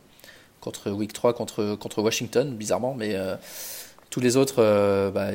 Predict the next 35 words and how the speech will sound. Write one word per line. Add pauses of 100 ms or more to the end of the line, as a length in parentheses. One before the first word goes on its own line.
(120)
on
a
vu,
euh,
Minnesota,
ils
les
ont
shut
down.
Euh,
week
deux,
c'était
Denver, (240)
à
part
Sanders, (100)
mais
ça,
c'était
plus,
euh,
c'était
un,
un
coup
de
dernier
drive,
euh, (240)
avec
prolongation,
et
cetera.